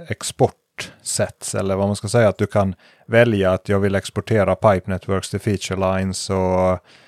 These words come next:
jag vill ha ut den här datan till en ren, eller renare autocad-fil, eller t-, att du behöver inte manuellt gå och filtrera grejer, utan du kan sätta som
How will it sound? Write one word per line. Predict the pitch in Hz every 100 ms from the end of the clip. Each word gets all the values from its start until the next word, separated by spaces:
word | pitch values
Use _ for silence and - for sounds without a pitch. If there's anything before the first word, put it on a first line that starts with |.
| _ -
jag | 104 101
vill | 98
ha | 104 104
ut | 101 90
den | - 98
här | 113 104
datan | 107 104 - 92 90 90 - _ -
till | 101 92
en | 92
ren, | 104 90 87 90 - _ _ _ _ _ _
eller | 104 95 -
renare | 113 110 98 92 113
autocad-fil, | 110 98 95 104 92 - 92 90
eller | 92 92 92 92 92 - -
t-, | - - _ _ _ _
att | 107 98
du | 101
behöver | 104 104
inte | 101
manuellt | 101 101 117 120 110
gå | 110
och | 104
filtrera | - 95 - 110 85 92 107
grejer, | 107 123 101 85 87 _
utan | 101 92 98
du | 95
kan | 101
sätta | 104 120 - 95
som | 98 95